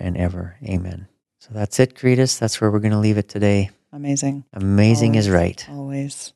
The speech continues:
Speaker 1: It was super fun today, Caritas.
Speaker 2: Mm-hmm.
Speaker 1: It always is, but
Speaker 2: Mm-hmm.
Speaker 1: today was even more
Speaker 2: We
Speaker 1: fun
Speaker 2: could
Speaker 1: than
Speaker 2: go
Speaker 1: usual.
Speaker 2: limitlessly in, on to this, like, on and on and on of all
Speaker 1: The
Speaker 2: the amazing
Speaker 1: Limitless podcast.
Speaker 2: Yeah.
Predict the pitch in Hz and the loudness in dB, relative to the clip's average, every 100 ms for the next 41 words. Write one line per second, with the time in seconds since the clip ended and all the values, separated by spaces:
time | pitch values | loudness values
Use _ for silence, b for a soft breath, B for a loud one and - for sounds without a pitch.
0 | _ 131 139 - 180 175 - 139 135 120 | _ 4 4 4 2 2 0 2 2 4
1 | 104 98 - 110 123 196 190 117 117 113 | 4 2 0 0 0 -2 -4 0 2 4
2 | 107 113 131 - - 104 170 170 107 110 | 4 4 2 0 -2 -2 0 -4 -2 0
3 | 98 95 - - - 107 98 98 98 208 | 0 -2 -4 -10 -8 -4 -2 -2 0 0
4 | 196 190 180 175 170 165 107 160 160 175 | 2 4 4 6 4 4 4 4 4 4
5 | 160 151 151 - 151 - 156 151 156 - | 4 4 4 2 0 2 0 2 0 2
6 | 160 - - 160 - 165 156 151 147 147 | 0 0 -4 -2 0 2 2 2 2 2
7 | 147 147 147 151 135 117 127 131 131 123 | 2 0 0 0 2 4 6 4 4 2
8 | 113 - 120 123 117 131 151 165 139 147 | 0 0 0 0 2 2 4 2 4 4
9 | 269 | 2